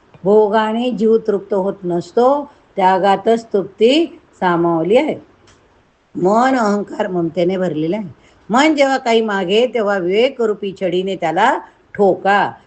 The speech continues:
म्हणजे टाळ्यावर येईल. रामदास स्वामींनी मनाला बोध केला की दृढ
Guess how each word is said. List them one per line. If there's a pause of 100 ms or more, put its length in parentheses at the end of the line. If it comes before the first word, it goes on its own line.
(140)
म्हणजे
टाळ्यावर
येईल. (300)
रामदास
स्वामींनी
मनाला
बोध (100)
केला
की (300)
दृढ